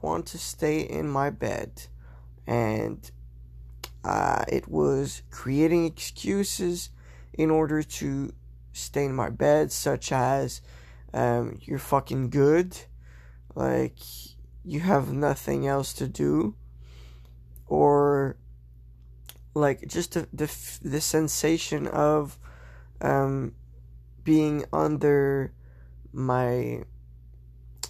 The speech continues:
like, having my head on the pillow,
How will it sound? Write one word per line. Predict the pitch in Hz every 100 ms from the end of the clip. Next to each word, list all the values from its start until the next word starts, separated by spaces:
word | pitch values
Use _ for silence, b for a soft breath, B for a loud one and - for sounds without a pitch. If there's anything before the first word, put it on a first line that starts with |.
| - - - - - - - -
like, | 127 123 -
having | - 147 151
my | 143 139 160 -
head | - 139 139 139 -
on | 147 139
the |
pillow, | 131 - 156 160 160 -